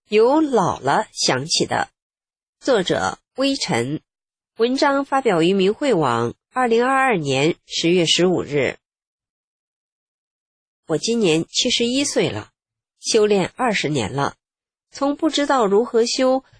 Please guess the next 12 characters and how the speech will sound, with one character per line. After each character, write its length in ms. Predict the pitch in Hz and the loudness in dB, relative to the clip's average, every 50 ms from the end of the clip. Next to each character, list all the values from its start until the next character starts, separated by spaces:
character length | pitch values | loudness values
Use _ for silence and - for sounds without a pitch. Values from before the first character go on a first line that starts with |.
| _ _ - | _ _ -2
到 180 | 285 262 262 | -2 0 0
目 180 | 262 269 294 269 | 2 0 0 0
前 340 | 240 - 226 196 202 220 226 | 0 0 0 0 0 0 -2
基 140 | - 277 | -4 -4
本 200 | 262 - 202 175 | -2 -2 -2 -2
能 180 | 143 147 160 226 | 0 -2 -2 -2
在 260 | - 220 196 190 185 - | 0 0 0 0 -2 -2
一 160 | 214 240 214 | -2 -4 -4
思 240 | 196 - - 247 233 | -4 -4 -4 -2 -2
一 160 | 208 185 190 | 0 0 -2
念 260 | 208 226 247 226 190 | -2 0 0 0 0
中 260 | 180 - 214 208 214 | 2 0 0 0 0